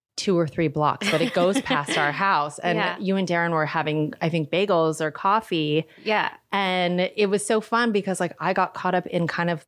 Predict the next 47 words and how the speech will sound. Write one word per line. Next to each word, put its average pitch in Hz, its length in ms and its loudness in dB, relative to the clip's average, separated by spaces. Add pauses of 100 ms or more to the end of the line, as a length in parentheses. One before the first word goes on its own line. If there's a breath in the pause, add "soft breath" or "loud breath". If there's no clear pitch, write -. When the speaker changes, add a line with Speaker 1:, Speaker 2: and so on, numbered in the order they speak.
Speaker 1:
the 185 460 0
emotion 165 600 0
of 170 100 -2
running 151 220 0
a 143 40 2
marathon. 143 440 0
Have 185 120 0
you 170 60 2
ever 156 140 0
done 160 400 0 (160)
a 220 80 -6
marathon? 202 540 0
Speaker 2:
No, 208 340 0
but 190 120 -2
I 190 120 0
just 196 180 -2
started 190 400 0
running 165 380 0
as 156 160 0
my 165 160 2
way 165 160 2
to, 160 140 0
like, 156 260 -6
lose 170 280 0
the 170 80 -4
baby 156 360 0
weight. 151 320 -2 (200)
I've 180 120 -6
always 196 320 2 (120)
aspired 170 640 -2
to 196 60 -10
be 185 100 -2
a 175 80 0
runner, 165 360 0
but 175 120 -2
I 160 100 -2
don't 160 260 -2
really 170 260 -2
enjoy 165 360 0
it. 196 200 0
So 180 80 -4
I'm 170 100 -2
trying 165 240 -2
to 165 60 -2
make 156 180 -2
it 175 60 -2
happen. - 360 -8